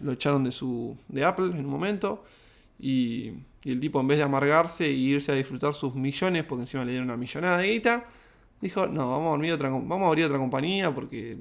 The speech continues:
tenía todavía la mentalidad de, de seguir creando cosas. Crea Pixar y después termina de nuevo, Pixar la tenía, o sea, termina comprando Apple y él termina de nuevo volviendo a Apple y siendo todo lo que hizo del dos mil para acá, que fue una locura, o del noventa y pico en realidad, que fueron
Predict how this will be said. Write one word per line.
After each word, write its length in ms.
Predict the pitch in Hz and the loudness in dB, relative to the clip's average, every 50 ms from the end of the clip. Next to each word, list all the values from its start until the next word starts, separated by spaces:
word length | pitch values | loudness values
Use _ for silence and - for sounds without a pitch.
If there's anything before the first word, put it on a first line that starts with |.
| - | -10
tenía 320 | - 135 127 135 143 139 123 | -6 -4 -2 0 0 0 0
todavía 240 | 127 120 127 135 131 | 0 -2 0 0 -2
la 60 | 123 | -2
mentalidad 540 | 120 120 123 120 120 117 120 135 143 143 131 | -2 -4 -4 -4 -4 -2 0 2 2 2 2
de, 220 | 117 117 117 127 | 2 0 -2 -4
de 80 | 127 131 | -6 -6
seguir 220 | - 139 139 135 | -4 -2 -2 0
creando 280 | 139 143 147 143 139 127 | 2 2 2 2 0 0
cosas. 480 | 156 185 214 - 233 220 214 - - - - - - - - - - - | 0 0 0 2 0 0 -2 -2 -6 -18 -20 -20 -20 -20 -20 -20 -14 -8
Crea 320 | - 143 147 139 135 135 | 0 2 4 4 4 2
Pixar 520 | - 180 175 - - 202 202 208 202 - - | 0 -2 -2 2 4 4 4 4 4 0 -4
y 160 | 147 139 131 | -2 0 0
después 260 | 131 127 - 147 143 | 0 0 0 -2 -4
termina 380 | - 139 127 131 131 127 123 120 | -2 -2 -2 0 0 0 -2 -2
de 80 | 117 127 | -2 -2
nuevo, 340 | 131 131 131 127 120 127 - - _ _ - | -2 -2 -2 -2 -4 -6 -10 -16 _ _ -14
Pixar 300 | - 135 - - 135 127 | -12 -8 -6 -4 -4 -4
la 120 | 123 117 | -4 -6
tenía, 260 | 117 131 135 139 131 | -4 -4 -2 -2 -2
o 20 | 123 | -2
sea, 140 | - 131 117 | -4 -6 -4
termina 280 | - 139 165 170 170 | -4 -2 0 2 2
comprando 600 | 147 143 147 151 156 160 151 143 135 131 131 127 131 | 2 2 2 2 2 4 4 4 4 4 2 2 2
Apple 400 | 156 170 175 196 196 202 - 143 | 2 2 2 2 2 2 2 4
y 100 | 143 143 | 4 6
él 140 | 143 143 | 4 4
termina 340 | 139 127 127 135 151 165 165 | 4 0 0 0 2 2 2
de 80 | 147 139 | 2 2
nuevo 140 | 143 143 139 | 2 2 2
volviendo 320 | 131 127 139 143 139 135 | 2 2 2 2 2 0
a 60 | 139 | 0
Apple 200 | 143 143 147 135 | 0 0 -2 -4
y 100 | - 135 | -4 -4
siendo 400 | 135 - 139 131 127 123 123 127 - - - - - - - - - - - | -8 -6 -4 -4 -4 -4 -6 -8 -12 -18 -20 -20 -20 -20 -20 -20 -20 -20 -2
todo 260 | - 208 208 202 180 151 | 4 6 6 8 8 8
lo 120 | 139 123 | 6 6
que 60 | 135 | 4
hizo 260 | 139 143 139 - 147 | 2 0 2 2 2
del 140 | 135 127 123 | 2 2 2
dos 120 | 127 127 127 | 0 0 0
mil 280 | 131 143 143 139 127 | 2 2 2 2 0
para 160 | - 120 113 | 2 4 4
acá, 240 | 110 - 135 151 143 | 6 6 4 2 0
que 80 | 135 123 | -2 -6
fue 100 | - 135 123 | -6 -6 -6
una 80 | 113 | -6
locura, 420 | 117 127 - - 147 156 175 175 - - - | -6 -6 -4 -4 -4 -4 -4 -6 -8 -12 -14
o 120 | 160 143 131 | -10 -6 -4
del 160 | 127 120 123 | -4 -4 -4
noventa 320 | 127 127 123 123 123 120 | -4 -4 -4 -4 -6 -6
y 60 | 107 - | -8 -8
pico 260 | - 156 139 131 131 | -8 -8 -6 -4 -4
en 60 | 127 | -4
realidad, 340 | 135 127 139 156 175 175 175 - - - - - - - - - | -4 -2 -2 -2 -2 -4 -6 -10 -20 -20 -20 -20 -20 -20 -20 -20
que 140 | - - 131 | -16 -14 -12
fueron 400 | - - 131 123 117 113 - 143 | -8 -6 -4 -4 -4 -4 -6 -8